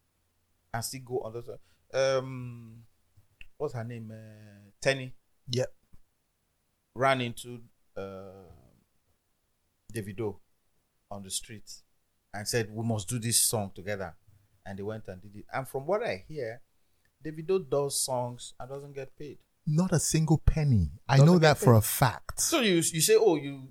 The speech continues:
Speaker 1: have a song." You say, "Bring the song." He'll listen to it.
Speaker 2: Once
Speaker 1: He
Speaker 2: he's
Speaker 1: says,
Speaker 2: feeling
Speaker 1: "Let's
Speaker 2: it,
Speaker 1: do it. Let's
Speaker 2: yes.
Speaker 1: do it. Let's do it." And they'll do it and he doesn't get paid.
Speaker 2: Yep.
Speaker 1: But some that are not even as big as Davido will tell you, "Oh, to do a duet is, um,"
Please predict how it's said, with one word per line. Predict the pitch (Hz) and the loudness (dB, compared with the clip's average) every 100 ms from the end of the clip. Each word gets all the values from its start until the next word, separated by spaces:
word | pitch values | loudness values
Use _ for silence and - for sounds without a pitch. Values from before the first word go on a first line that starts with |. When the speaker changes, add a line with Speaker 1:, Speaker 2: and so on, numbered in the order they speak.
| - | -6
Speaker 1:
have | - 147 | -2 -2
a | 131 | -4
song." | 135 120 | -4 -6
You | |
say, | 113 139 | -4 -4
"Bring | 151 180 | -2 -4
the | |
song." | 120 123 | -4 -2
He'll | 117 117 | -2 -2
listen | 135 143 | -2 -4
to | 135 110 | -6 2
it. | 147 | 8
Speaker 2:
Once | 240 | 10
Speaker 1:
He | - | 10
Speaker 2:
he's | - | 6
Speaker 1:
says, | - | 6
Speaker 2:
feeling | 165 147 | 6 8
Speaker 1:
"Let's | 135 | 8
Speaker 2:
it, | 107 | 8
Speaker 1:
do | 117 | 4
it. | - 120 | 0 -2
Let's | 139 | 8
Speaker 2:
yes. | 165 113 | 8 8
Speaker 1:
do | 123 | 6
it. | |
Let's | 123 113 | 2 -2
do | |
it." | 101 | -6
And | 127 127 | 0 2
they'll | 127 | 2
do | 156 | 2
it | 143 - | 0 0
and | 113 | -2
he | 120 | 0
doesn't | 123 123 | 0 0
get | 110 - | -4 -4
paid. | 92 135 | -2 4
Speaker 2:
Yep. | 151 - _ _ _ _ _ _ _ _ | 4 2 _ _ _ _ _ _ _ _
Speaker 1:
But | 120 160 | -6 2
some | - 330 339 190 101 - | 4 4 2 0 -4 -6
that | 160 160 | -4 -4
are | 170 | -6
not | 233 214 | -8 -8
even | 208 208 | -6 -4
as | 131 98 - - | -4 -6 -12 -16
big | - - | -14 -6
as | 110 104 | -6 -4
Davido | 110 90 95 113 87 - _ _ _ _ _ _ _ _ | -6 -8 -6 -6 -6 -12 _ _ _ _ _ _ _ _
will | 123 | -16
tell | 123 156 143 | -4 -4 -2
you, | 131 123 135 | -6 -6 -2
"Oh, | 117 | -2
to | - 120 | -4 -14
do | 120 143 | -8 -8
a | |
duet | 101 107 107 107 - - | -8 -10 -10 -10 -14 -20
is, | 101 95 _ 98 | -20 -20 _ -20
um," | 95 92 | -20 -20